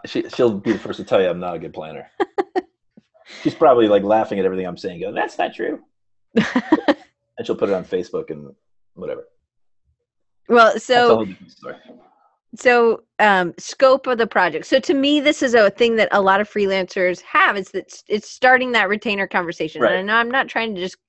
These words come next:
Speaker 2: beat the, beat a dead horse about this,
Speaker 1: Right.
Speaker 2: but this is something I have a problem with, and I would love to be able to do this. And it's like, I do have clients that use me all year round,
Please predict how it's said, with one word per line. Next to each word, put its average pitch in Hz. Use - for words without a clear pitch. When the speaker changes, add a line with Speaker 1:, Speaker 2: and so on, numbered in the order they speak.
Speaker 2:
beat 214
the, 180
beat 233
a 214
dead 196
horse 190
about 165
this, 110
Speaker 1:
Right. -
Speaker 2:
but 240
this 277
is 294
something 247
I 196
have 202
a 196
problem 175
with, 160
and 208
I 214
would 208
love 254
to 269
be 220
able 196
to 185
do 269
this. 208
And 202
it's 180
like, 180
I 254
do 359
have 240
clients 175
that 196
use 240
me 226
all 226
year 254
round, 196